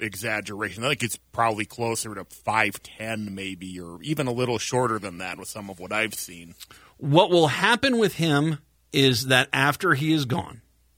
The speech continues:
Speaker 2: people will talk about, there, there'll be, there'll be a book where an entire chapter is, is, is, is dedicated to him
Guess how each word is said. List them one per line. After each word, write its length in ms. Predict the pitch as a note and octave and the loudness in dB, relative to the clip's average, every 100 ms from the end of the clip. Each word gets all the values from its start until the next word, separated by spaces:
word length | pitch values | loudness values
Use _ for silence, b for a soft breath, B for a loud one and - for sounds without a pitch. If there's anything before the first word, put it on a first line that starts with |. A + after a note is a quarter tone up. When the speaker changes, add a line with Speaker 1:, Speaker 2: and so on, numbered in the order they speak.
| _ _ _ _ _ _ _ _ _ _ _ _ _ _ _ _ | _ _ _ _ _ _ _ _ _ _ _ _ _ _ _ _
Speaker 2:
people 340 | E3 D3+ D3+ D3 | 4 6 6 6
will 80 | |
talk 300 | C#3 C#3 B2+ | 6 8 6
about, 340 | B2+ A#2 A2 - | 6 8 8 6
there, 180 | B2 C#3 | 2 6
there'll 200 | C3+ B2+ | 6 6
be, 240 | C3+ B2+ | 6 6
there'll 180 | B2 B2+ | 6 6
be 120 | C3 | 6
a 60 | B2 | 6
book 220 | C3 B2 | 6 6
where 120 | B2+ | 6
an 80 | A#2+ | 6
entire 400 | A#2 C3+ C#3 B2 | 4 6 6 6
chapter 400 | C#3 A#2+ A#2+ A2+ | 6 6 6 2
is, 160 | G#2+ - | 2 2
is, 280 | B2 A2+ - | 2 2 2
is, 280 | A#2+ G2+ | 2 2
is 280 | - A#2 G#2+ | 2 2 2
dedicated 560 | - B2 A#2+ B2 A2+ G#2+ | 2 2 4 4 2 2
to 120 | A2+ | 2
him 260 | A2 G#2+ | 4 4